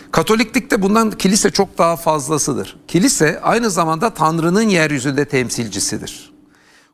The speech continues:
Kutsal ruhtan haberleri alıp papa açıklar. Yani kuts-, aslında kilisenin resmi açıklamaları, ansiklik dediğimiz açıklamaları, açıklamaları bizatihi Tanrı'nın açıklamalarıdır.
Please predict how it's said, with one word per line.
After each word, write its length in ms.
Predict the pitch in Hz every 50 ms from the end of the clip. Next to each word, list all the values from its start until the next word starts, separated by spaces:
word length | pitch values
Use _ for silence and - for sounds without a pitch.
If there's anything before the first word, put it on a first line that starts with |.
| _ -
Kutsal 420 | - 143 - - - 214 233 220
ruhtan 340 | 190 170 156 - - 160 147
haberleri 540 | 131 143 143 151 156 151 151 147 139 139 -
alıp 340 | - 135 139 139 135 - -
papa 240 | 143 131 - - 117
açıklar. 680 | 113 - - - - - - - - - - - - - - - - - - -
Yani 200 | 175 180 156 127
kuts-, 380 | - - 151 - - - - -
aslında 540 | - 127 - - 240 240 226 185 135 - -
kilisenin 520 | - 165 175 240 226 - 190 165 151 139
resmi 340 | 123 147 147 - - 240 233
açıklamaları, 640 | 190 - - 156 160 156 143 135 117 113 120 123 160
ansiklik 680 | - - 143 143 135 - - 202 - - - - - -
dediğimiz 400 | 131 117 113 117 113 120 - -
açıklamaları, 760 | - 104 - - - - 117 110 107 104 98 95 98 - -
açıklamaları 720 | - - - - - 127 123 117 107 107 120 180 247 247 - - - - - - - - _ _ - -
bizatihi 680 | 233 269 254 247 214 185 170 156 - - 185 156 170 156 -
Tanrı'nın 520 | - 151 156 151 151 147 156 165 170 170
açıklamalarıdır. 1000 | 160 143 - - - - 131 123 127 123 113 110 107 104 95 107 - - - -